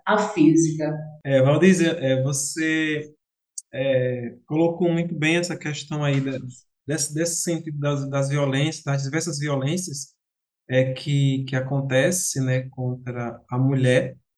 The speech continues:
Speaker 2: Inclusive, umas eram muito, é, muito naturalizada há alguns séculos, por exemplo, a violência sexual, a violência moral. Então, é, pra algumas pessoas, inclusive, eu acho que ainda é muito,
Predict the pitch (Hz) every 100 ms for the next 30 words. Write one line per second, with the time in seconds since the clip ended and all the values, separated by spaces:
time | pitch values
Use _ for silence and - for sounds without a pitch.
0 | _ - 165 202 185 185 185 165 202 196
1 | 175 165 160 170 175 170 147 143 135 131
2 | 131 127 123 127 165 185 185 185 185 175
3 | 165 156 131 131 - 160 143 - 135 135
4 | 139 - 131 - 139 131 131 139 139 135
5 | 131 127 - 190 170 143 147 139 139 -
6 | _ _ - 143 147 151 147 147 143 165
7 | 147 143 151 143 139 139 143 160 185 -
8 | - _ _ - - 147 147 147 - 160
9 | 175 175 220 240 - 185 180 - 180 233
10 | 190 190 180 170 175 196 202 - 190 190
11 | 185 180 180 180 180 240 233 208 170